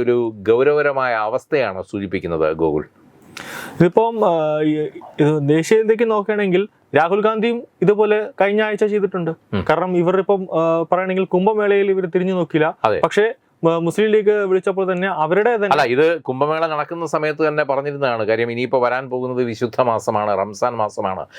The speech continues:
Speaker 1: ഈ കുംഭമേളയിൽ പോകാത്തവരൊക്കെ, പോകാത്ത ടീമുകളെയൊക്കെ നമുക്ക് പലയിടങ്ങളിൽ, രാജ്യത്തിന്റെ പലയിടങ്ങളിൽ നടന്ന ഇഫ്താർ വിരുന്നുകളിൽ കൃത്യമായി പങ്കെടുക്കുന്നത് കാണാമെന്നൊക്കെ ട്രോൾ കണക്കിനെ അന്ന് മുതൽ തന്നെ സ-, സമൂഹ മാധ്യമങ്ങളിൽ വന്നിരുന്നു.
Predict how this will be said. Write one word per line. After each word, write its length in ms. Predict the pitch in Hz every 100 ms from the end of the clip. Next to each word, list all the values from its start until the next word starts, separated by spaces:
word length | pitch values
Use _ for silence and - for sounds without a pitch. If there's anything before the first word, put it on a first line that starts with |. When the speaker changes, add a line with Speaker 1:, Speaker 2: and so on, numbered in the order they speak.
| - -
Speaker 1:
ഈ 40 | 110
കുംഭമേളയിൽ 760 | 123 127 143 143 139 143 147
പോകാത്തവരൊക്കെ, 1200 | 143 117 120 135 135 - 131 131 117 _ 151 120 - _
പോകാത്ത 500 | 110 117 131 - 139 127
ടീമുകളെയൊക്കെ 760 | 127 127 127 135 120 113 135 101 _ _ -
നമുക്ക് 400 | 117 113 117 - - 123
പലയിടങ്ങളിൽ, 640 | 139 160 156 139 131 107
രാജ്യത്തിന്റെ 460 | 107 120 127 131 127
പലയിടങ്ങളിൽ 520 | 123 139 139 131 135
നടന്ന 240 | 120 117 117
ഇഫ്താർ 400 | 113 - 151 151
വിരുന്നുകളിൽ 440 | 131 127 123 120
കൃത്യമായി 420 | 110 107 123 123
പങ്കെടുക്കുന്നത് 600 | 113 117 117 117 120 117
കാണാമെന്നൊക്കെ 580 | 110 113 117 117 107 120 - - - -
ട്രോൾ 480 | 147 175 185 - 147
കണക്കിനെ 400 | 127 127 131 127 123
അന്ന് 340 | 127 156 156 - 131
മുതൽ 260 | 123 127 120
തന്നെ 260 | 117 120 117
സ-, 260 | 117 113
സമൂഹ 340 | 101 113 117 123
മാധ്യമങ്ങളിൽ 500 | 117 117 120 113 107
വന്നിരുന്നു. 460 | 104 113 113 131